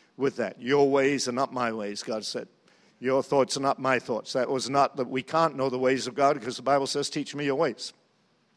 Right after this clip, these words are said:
It was God rebuking his own people. "You guys are so different than I am. That's not my intention, but that's the way it is." And, uh, we need to learn again the ways of God.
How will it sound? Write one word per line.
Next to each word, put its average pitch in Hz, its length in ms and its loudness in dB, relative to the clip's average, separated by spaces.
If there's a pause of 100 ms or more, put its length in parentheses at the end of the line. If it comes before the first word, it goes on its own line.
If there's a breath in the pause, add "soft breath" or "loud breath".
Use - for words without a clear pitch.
(120)
It 147 80 -8
was 143 200 -8
God 143 320 4
rebuking 127 600 -2
his 123 160 -8
own 120 220 -6
people. 123 320 -10 (580 soft breath)
"You 131 140 -4
guys 135 340 0
are 113 60 -4
so 156 580 4
different 120 520 0
than 131 140 -4
I 135 160 2
am. 120 280 -2
That's 131 260 -4
not 143 220 -4
my 139 140 -4
intention, 131 580 -4
but 117 100 -4
that's 127 240 -4
the 127 80 -6
way 127 140 2
it 117 80 0
is." 110 400 0 (480 loud breath)
And, 117 260 -6
uh, 113 220 0 (300 soft breath)
we 139 140 -4
need 131 200 -4
to 113 340 -4
learn 135 380 2
again 120 460 2 (760 soft breath)
the 127 80 -6
ways 131 300 4
of 120 100 -2
God. 120 240 0